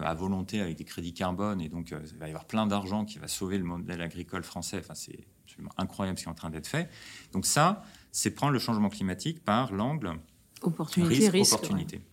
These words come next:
Speaker 1: Ça, c'est un, une, conceptuellement une façon d'aborder les choses qui n'est pas raccord avec, euh, vraiment le, le, le vrai enjeu de soutenabilité. Ce qui se passe,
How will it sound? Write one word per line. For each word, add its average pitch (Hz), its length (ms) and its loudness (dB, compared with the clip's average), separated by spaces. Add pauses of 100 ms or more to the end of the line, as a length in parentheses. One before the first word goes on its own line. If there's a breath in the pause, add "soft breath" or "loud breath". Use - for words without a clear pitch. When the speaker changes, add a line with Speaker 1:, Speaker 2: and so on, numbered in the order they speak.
(760 loud breath)
Speaker 1:
Ça, - 240 6
c'est - 200 0
un, 117 200 4 (200)
une, 208 200 6 (320)
conceptuellement 156 680 4
une 143 120 4
façon 131 360 2
d'aborder 113 380 4
les 107 100 2
choses - 380 -6
qui - 120 2
n'est 107 100 8
pas 165 200 8
raccord 120 720 2
avec, 95 440 -2
euh, 87 640 -4
vraiment 92 360 0
le, 85 240 -2
le, - 160 -10
le 82 120 -10
vrai 82 200 0
enjeu 110 400 2
de 87 180 -4
soutenabilité. 95 640 -6 (540 soft breath)
Ce - 120 -10
qui 127 100 0
se - 100 2
passe, 156 460 4